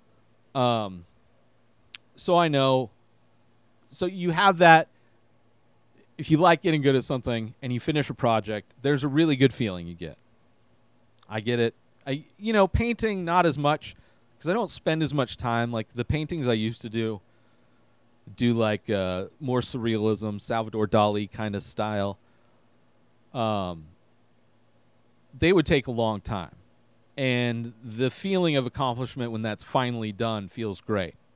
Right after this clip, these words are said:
Now, what I do, producing this show, painting the seven faces every week,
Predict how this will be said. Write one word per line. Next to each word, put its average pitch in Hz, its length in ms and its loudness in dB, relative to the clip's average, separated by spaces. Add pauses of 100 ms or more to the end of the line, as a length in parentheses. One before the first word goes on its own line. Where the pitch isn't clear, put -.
(920)
Now, 139 200 0
what 156 160 4
I 156 160 6
do, 139 680 4 (400)
producing 147 520 -2
this 113 120 -4
show, 160 840 2 (1080)
painting 147 400 -2
the 127 80 -4
seven 120 340 -2
faces 143 540 -4
every 135 240 0
week, 131 560 -2